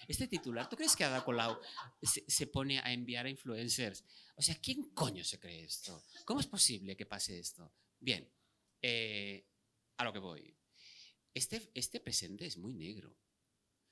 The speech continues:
O sea, estamos aquí y hablamos de rescates.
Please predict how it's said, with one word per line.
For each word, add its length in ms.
O 60
sea, 380
estamos 340
aquí 540
y 160
hablamos 360
de 80
rescates. 920